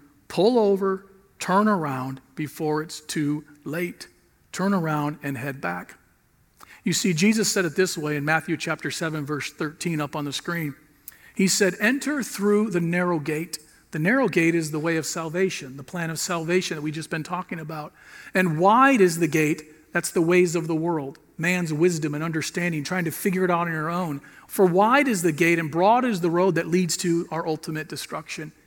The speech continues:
and many enter through it." My encouragement to you today is enter through the narrow gate, the way of salvation provided to us by Christ. But either way,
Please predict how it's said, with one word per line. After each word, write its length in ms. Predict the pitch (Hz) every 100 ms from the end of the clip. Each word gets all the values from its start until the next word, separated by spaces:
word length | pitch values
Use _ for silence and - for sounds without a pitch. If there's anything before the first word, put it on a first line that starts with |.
| _
and 280 | 170 156 156
many 380 | 170 190 185 185 - _
enter 380 | 160 156 - 151
through 320 | 139 135 143
it." 120 | 151 - _ _ _
My 120 | - 175
encouragement 600 | 165 - 247 202 190 -
to 120 | 185
you 100 | 170
today 560 | 156 147 160 151 143 - -
is 180 | 151 -
enter 360 | 175 180 196 180
through 340 | - 165 156
the 100 | 147
narrow 320 | 143 147 143
gate, 360 | 139 147 147 143
the 80 | 151
way 380 | 143 160 165 170
of 160 | 151
salvation 640 | - 151 147 147 143 151
provided 420 | 135 147 143 143 135
to 160 | 147
us 80 | 135
by 200 | - 143
Christ. 420 | 135 151 170 - - _ _ _ _ - -
But 100 | 180
either 240 | 196 240 226
way, 260 | 156 151